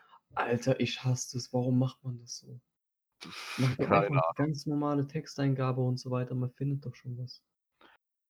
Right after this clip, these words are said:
Speaker 2: Aber, ähm, Hotline Mi-, äh, nicht Hotline Miami, Rogue Legacy kann ich echt empfehlen.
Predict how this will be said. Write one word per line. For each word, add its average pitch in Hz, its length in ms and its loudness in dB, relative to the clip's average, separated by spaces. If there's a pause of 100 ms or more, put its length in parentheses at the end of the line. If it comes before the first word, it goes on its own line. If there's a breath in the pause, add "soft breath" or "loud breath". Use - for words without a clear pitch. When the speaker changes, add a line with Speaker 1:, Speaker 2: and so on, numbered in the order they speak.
(360 soft breath)
Speaker 2:
Aber, 151 400 12
ähm, 104 360 4 (460)
Hotline 151 320 10
Mi-, 135 240 8
äh, 101 400 10
nicht 80 400 -6
Hotline 87 240 -2
Miami, 87 380 -2 (300 soft breath)
Rogue 143 240 10
Legacy 131 360 2
kann 113 160 2
ich - 180 -8
echt - 240 -4
empfehlen. 110 460 0